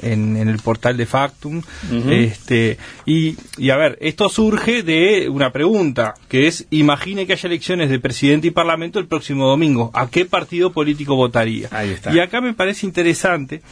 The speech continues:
Speaker 1: que, eh, aclararlo, que lo, lo conversamos en alguno de los espacios sobre la, la discusión sobre indecisos, indefinidos,
Speaker 2: ¿Cómo
Speaker 1: cómo se
Speaker 2: agrupar a,
Speaker 1: pregunta.
Speaker 2: a todos esos?
Speaker 1: Claro.
Speaker 2: A ver, para definirlo de alguna manera muy, muy, muy, muy, muy,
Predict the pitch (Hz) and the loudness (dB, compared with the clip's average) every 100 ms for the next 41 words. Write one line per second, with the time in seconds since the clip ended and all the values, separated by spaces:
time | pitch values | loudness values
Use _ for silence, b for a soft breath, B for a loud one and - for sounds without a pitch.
0 | B B _ 151 170 202 - 139 127 120 | B B _ 2 2 2 -6 -8 -4 -4
1 | 131 143 147 196 185 131 120 127 127 127 | -2 0 2 2 0 -2 -4 -4 -2 -2
2 | 127 123 165 190 165 135 120 139 160 127 | 0 0 0 -2 -2 -2 -2 0 2 2
3 | 117 113 - 160 - 120 120 117 113 117 | 2 0 2 0 0 -4 -2 -2 -2 0
4 | 117 120 120 117 127 151 147 135 127 120 | 0 2 0 0 0 0 2 2 4 2
5 | - 147 139 127 131 127 120 131 143 151 | 2 -2 0 -2 0 0 2 4 6 8
6 | 147 143 160 147 143 151 156 143 151 170 | 6 6 2 2 2 2 4 2 2 2
7 | 170 156 143 139 190 175 190 175 160 - | 2 2 0 0 -2 -4 -4 -4 -6 -8
8 | 127 127 117 120 - - 123 113 90 101 | -2 -2 -2 -6 -12 -2 0 0 -2 -4
9 | 104 113 127 143 123 123 120 107 110 107 | -2 -2 0 2 2 0 -4 -4 -4 -2
10 | 117 127 113 107 107 107 104 104 104 107 | 0 0 0 -4 -4 -2 0 0 0 0
11 | 104 110 107 101 101 | 0 0 0 0 -4